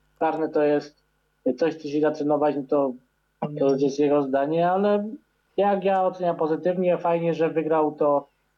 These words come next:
Villarreal. Myślę, że Manchester United powinien troszkę zastanowić się nad Solskjaerem, ponieważ chyba ich sufit to nie jest wygrywanie Ligi Europy, ale jeżeli nie są w stanie sobie poradzić z Villarrealem, no to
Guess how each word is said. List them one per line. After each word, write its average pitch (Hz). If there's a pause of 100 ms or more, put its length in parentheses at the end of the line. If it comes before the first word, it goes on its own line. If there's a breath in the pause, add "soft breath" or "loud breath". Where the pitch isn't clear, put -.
Villarreal. 156
Myślę, 160
że 151 (640)
Manchester 160 (560)
United 165
powinien 165
troszkę 165
zastanowić 156
się 135
nad 127
Solskjaerem, 143
ponieważ 139
chyba 143 (540)
ich 151
sufit 160
to 170
nie 180
jest 131
wygrywanie 131 (460)
Ligi 135 (180)
Europy, 165
ale 156
jeżeli 151
nie 156
są 165
w 165
stanie 156
sobie 156
poradzić 151
z 135
Villarrealem, 143
no 147
to 139